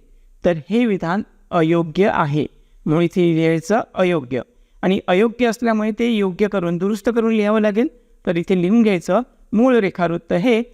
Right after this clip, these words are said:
अक्षवृत्तांना समांतर नसते.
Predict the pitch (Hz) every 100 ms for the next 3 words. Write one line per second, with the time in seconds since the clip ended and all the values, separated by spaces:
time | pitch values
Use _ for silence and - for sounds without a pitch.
0 | _ - 214 - 277 240 196 - 175 175
1 | 196 233 185 160 151 156 175 214 - _
2 | _ 165 165 160 - 151 -